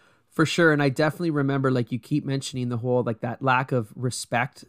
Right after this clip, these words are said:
or at least the perceived lack of respect. I know even when they went ahead and they selected Bosh, uh, who would go on to be amazing, right?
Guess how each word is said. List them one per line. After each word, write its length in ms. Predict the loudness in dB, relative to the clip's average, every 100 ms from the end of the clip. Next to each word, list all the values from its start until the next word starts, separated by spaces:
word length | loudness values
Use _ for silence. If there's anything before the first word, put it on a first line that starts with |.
| _
or 120 | -2
at 80 | 0
least 220 | -2 -4
the 80 | -8
perceived 600 | -10 -10 -8 -6 -4 -4
lack 320 | -4 -2 -2
of 140 | -4 -4
respect. 480 | -8 -4 -2 -2 -6 _ _
I 140 | 0
know 160 | 2 4
even 300 | 4 2 2
when 100 | 0
they 100 | 0
went 200 | 0 -2
ahead 240 | -2 -2 -2
and 80 | -4
they 80 |
selected 540 | -6 -8 -8 -6 -8 -6
Bosh, 560 | -4 -2 -4 -8 -14 _ _ _ _
uh, 140 | -8 0
who 160 | 4
would 120 | 4
go 160 | 4 2
on 200 | 2 2
to 40 |
be 160 | 0 -2
amazing, 600 | -2 0 0 0 -4 -6
right? 400 | -6 -2 0 -2